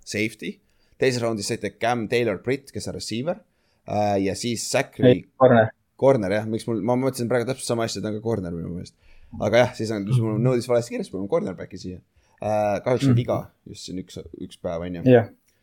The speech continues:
Speaker 1: Siis Zach, äh, Zach Carterit kaitseliinis võtsid kolmandas raundis ja siis neljandas raundis võtsid Cordell Wolstoni ründeliini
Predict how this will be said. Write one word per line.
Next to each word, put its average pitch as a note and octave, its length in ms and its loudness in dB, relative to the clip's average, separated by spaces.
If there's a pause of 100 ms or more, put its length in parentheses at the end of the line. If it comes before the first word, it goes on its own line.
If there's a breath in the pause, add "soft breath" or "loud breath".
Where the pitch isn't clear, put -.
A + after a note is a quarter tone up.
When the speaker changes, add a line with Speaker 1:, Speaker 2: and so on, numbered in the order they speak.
(280)
Speaker 1:
Siis A#2 360 -2 (100)
Zach, C3+ 240 -2 (180)
äh, G#2+ 100 0
Zach - 300 -2
Carterit B2+ 680 0
kaitseliinis C#3 600 2
võtsid - 200 -12
kolmandas C#3 380 -2
raundis G2+ 300 -4
ja F2+ 80 -8
siis F2 200 -12
neljandas A2 400 -2
raundis G#2 280 -4
võtsid - 240 -10
Cordell A2 340 0
Wolstoni C#3+ 540 -2 (140)
ründeliini A#2 640 -2